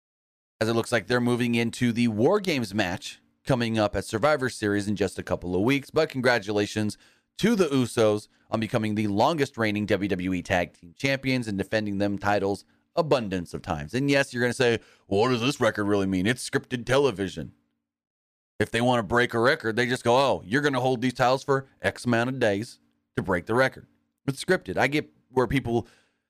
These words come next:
don't care about these kinds of records, but, I mean, in an ever-changing landscape where Vince McMahon changes his mind all the time,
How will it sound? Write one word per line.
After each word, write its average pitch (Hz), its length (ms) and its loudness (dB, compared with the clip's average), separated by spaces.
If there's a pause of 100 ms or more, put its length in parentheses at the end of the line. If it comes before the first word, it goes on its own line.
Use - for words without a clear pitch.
(180)
don't 160 200 0
care 143 220 2
about 123 240 2
these 117 140 -2
kinds 107 280 -2
of 104 60 0
records, 101 360 0
but, 139 280 0 (320)
I 127 60 0
mean, 120 360 0 (540)
in 139 100 0
an 123 140 2
ever-changing 147 680 -2
landscape 139 680 0 (180)
where 107 160 -2
Vince 104 320 -4
McMahon 107 460 -2
changes 123 380 -4
his 107 160 -8
mind 98 260 2
all 120 120 4
the 123 80 -2
time, 139 340 0